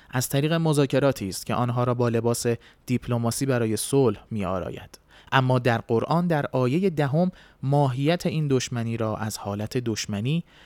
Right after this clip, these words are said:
با یک دولت خاص به دشمنی با ایمان و هویت یک ملت تعمیم می‌دهد. "لا یرقبون فی مؤمن الا ولا ذمة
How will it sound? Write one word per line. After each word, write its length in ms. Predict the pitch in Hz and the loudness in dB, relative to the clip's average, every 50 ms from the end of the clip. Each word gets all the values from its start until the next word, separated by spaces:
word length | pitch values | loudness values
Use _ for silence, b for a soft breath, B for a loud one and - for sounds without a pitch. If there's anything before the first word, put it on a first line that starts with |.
| b b b b | b b b b
با 160 | 117 110 107 | -2 -2 0
یک 240 | 107 120 147 - - | 0 0 -2 -2 0
دولت 340 | 170 170 165 160 151 - 143 | 0 0 2 2 0 -2 -4
خاص 360 | - - 143 139 135 - - - | -2 -2 -2 -2 -2 -4 -4 -2
به 120 | 123 123 117 | -2 0 0
دشمنی 540 | 117 117 110 - - - 110 110 117 123 127 | 0 0 0 -2 -4 -4 -4 -4 -2 -2 -2
با 200 | 123 120 120 - - | -2 -2 -2 -2 -4
ایمان 460 | 139 131 123 120 120 127 135 139 139 | -4 -2 -2 0 0 0 0 0 -2
و 120 | 131 131 | -2 -4
هویت 600 | 127 - - 107 107 110 104 107 113 113 - - | -4 -4 -4 -4 -4 -4 -4 -2 -2 -2 -2 -4
یک 360 | 117 113 113 123 120 - - | -4 -2 -2 -2 -2 -4 -6
ملت 560 | 113 117 117 107 110 110 117 117 - - - - | -4 -4 -2 -2 0 0 0 0 -2 -4 -10 -14
تعمیم 360 | - - 82 - 107 107 101 101 | -14 -12 -12 -10 -12 -12 -12 -14
می‌دهد. 440 | 107 101 - - - - - - - - - _ _ _ _ _ _ _ _ - | -14 -14 -14 -14 -14 -16 -18 -20 -20 -20 -20 _ _ _ _ _ _ _ _ 0
"لا 220 | 117 123 139 151 | 4 6 6 8
یرقبون 800 | 139 143 135 127 117 117 120 117 117 127 131 131 123 123 120 117 | 8 6 6 4 4 2 0 0 2 2 2 2 2 0 0 0
فی 300 | 110 - - 123 117 113 | -2 -4 -6 -4 -2 -2
مؤمن 600 | 113 117 123 131 - 127 123 117 117 117 110 104 - 127 | 0 0 0 0 0 -2 -2 0 0 -2 -2 -4 -2 -4
الا 480 | 127 127 127 120 113 117 107 104 101 | -4 -2 -2 -2 -2 -2 -2 -4 -4
ولا 420 | 101 104 104 104 110 117 113 110 104 | -4 -2 -2 0 0 0 0 0 -2
ذمة 760 | 104 107 113 127 139 139 135 127 123 113 110 - - 110 | -4 -2 -2 -2 -2 -2 -2 -2 -2 -4 -4 -4 -6 -6